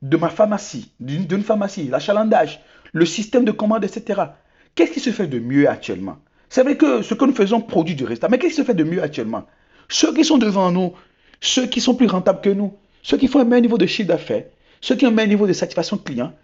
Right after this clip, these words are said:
ceux qui délivrent un meilleur délai, qui offrent une meilleure expérience client, qu'est-ce qu'ils font actuellement et que nous ne faisons pas ?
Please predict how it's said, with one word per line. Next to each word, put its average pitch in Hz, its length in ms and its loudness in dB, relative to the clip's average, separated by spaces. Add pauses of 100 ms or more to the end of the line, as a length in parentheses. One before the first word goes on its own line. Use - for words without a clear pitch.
(240)
ceux - 160 0
qui 240 100 4
délivrent 220 380 2
un 208 60 2
meilleur 220 260 0
délai, 143 440 -2 (260)
qui - 200 -6
offrent 247 180 2
une 214 140 0
meilleure 202 180 0
expérience 151 420 -4
client, 104 480 -10 (540)
qu'est-ce 269 180 0
qu'ils 185 140 -4
font 110 340 -6 (880)
actuellement 127 840 -2
et 254 120 0
que 285 80 4
nous 254 100 4
ne 262 80 2
faisons 127 300 -4
pas ? - 240 -12